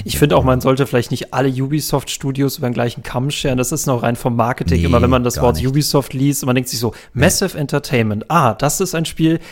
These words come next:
Speaker 1: das vielleicht noch ein bisschen unabhängig funktioniert." Was natürlich irgendwo auch Blödsinn ist, weil, ähm, alle unter Ubisofts, ähm, Schirmherrschaft, äh, haben halt eine Ubisoft-Philosophie. Aber ich finde es irgendwie, Division ist nochmal was komplett Eigenes, auch im Vergleich zu,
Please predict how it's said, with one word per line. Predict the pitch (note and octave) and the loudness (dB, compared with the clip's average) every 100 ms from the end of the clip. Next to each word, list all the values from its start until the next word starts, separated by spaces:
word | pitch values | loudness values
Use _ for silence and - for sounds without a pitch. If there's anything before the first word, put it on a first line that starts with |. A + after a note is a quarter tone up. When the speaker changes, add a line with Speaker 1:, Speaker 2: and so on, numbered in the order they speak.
| - | -4
Speaker 1:
das | C#3+ | -4
vielleicht | - D3 D3 D3+ | 0 0 0 -2
noch | D3+ C3+ | -6 -4
ein | D3 | -4
bisschen | E3+ - | -6 -6
unabhängig | - G3 F3 B2 A#2+ A2+ - | 0 4 4 4 0 -2 -2
funktioniert." | A#2+ A#2 - A2+ G#2 - - | -6 -6 -4 -2 -2 -6 -10
Was | B2+ A#2 | -6 -4
natürlich | B2 C#3 B2+ | -2 -2 0
irgendwo | C#3+ C3+ C3 | 0 2 2
auch | A#2 | 2
Blödsinn | B2 B2 B2+ B2+ | 2 4 2 -2
ist, | C3 A#2 A#2+ | -4 -4 0
weil, | A2 A2 G#2+ - - - - | 2 2 -2 -14 -18 -8 0
ähm, | A2 G#2+ G#2 G#2 - | 2 2 0 -4 -4
alle | A#2+ B2 | 0 2
unter | B2 B2 A#2 A2 A2 - | 2 2 2 2 -2 -6
Ubisofts, | C3 B2 - A#2+ A2 - - - - | -2 -2 -2 -2 -2 -4 -10 -10 -4
ähm, | C3 A#2 A2+ A2 A2+ | 2 4 4 0 -2
Schirmherrschaft, | - C#3 C#3+ D3 B2+ B2 - B2 A2 - - - - - - | 0 4 6 4 0 -2 0 0 0 -4 -14 -16 -20 -20 -4
äh, | A#2 A2 A2 G#2+ | 2 4 2 0
haben | - A#2+ | 0 2
halt | A#2 A#2 | 2 0
eine | A#2+ A#2 | 0 0
Ubisoft-Philosophie. | A2 A2+ A#2 - A2 - A2 G#2+ G#2 - A2+ | 0 -2 -2 -4 -6 -6 -6 -4 -4 -6 0
Aber | C3 | 2
ich | C#3+ - | 2 4
finde | F3 | 2
es | D3+ | 2
irgendwie, | E3+ D3+ | -2 0
Division | C3+ C3 E3+ F3+ | 0 2 0 0
ist | D#3+ | 0
nochmal | D3+ D3 | 2 0
was | - | 2
komplett | D#3+ C#3+ F#3 | 2 2 0
Eigenes, | - C3 C#3+ C3+ | 0 0 2 -2
auch | B2+ | -4
im | |
Vergleich | B2+ B2 A#2 B2 | -4 0 2 0
zu, | - B2+ A#2 | -2 0 -2